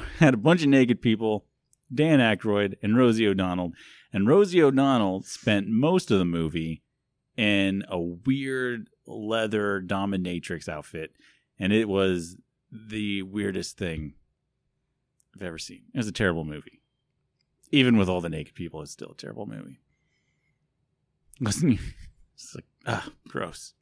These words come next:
Rosie O'Donnell is a dominatrix. Who thought that was a good idea?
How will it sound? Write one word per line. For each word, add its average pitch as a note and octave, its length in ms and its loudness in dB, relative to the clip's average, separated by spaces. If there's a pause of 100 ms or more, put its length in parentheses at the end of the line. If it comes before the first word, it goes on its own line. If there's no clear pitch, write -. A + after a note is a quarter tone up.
(140)
Rosie B2 300 -4
O'Donnell G2+ 460 -4
is E2 80 -8
a E2+ 40 -8
dominatrix. F2+ 840 -6
Who B3+ 200 6
thought F3 360 4
that C#3+ 160 10
was A#2 120 6
a A#2 60 6
good A#2+ 220 8
idea? A2 480 4